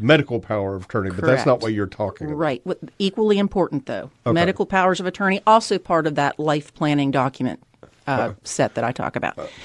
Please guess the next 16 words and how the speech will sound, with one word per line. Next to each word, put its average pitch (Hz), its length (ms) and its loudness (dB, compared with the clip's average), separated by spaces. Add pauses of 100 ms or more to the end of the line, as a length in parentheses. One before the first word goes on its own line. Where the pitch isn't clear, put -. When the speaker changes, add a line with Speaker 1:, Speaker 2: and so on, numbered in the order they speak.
(320)
Speaker 2:
Yes, - 340 4
medical 233 380 6
powers 226 340 6
of 190 60 -4
attorney 180 340 2
say, 165 260 2
if - 220 0
I 196 180 8
cannot 254 380 6
speak - 300 -2
for 185 180 0
myself, 170 760 0 (540)
here 254 500 2
is 208 260 6
who 277 200 4
may 190 500 4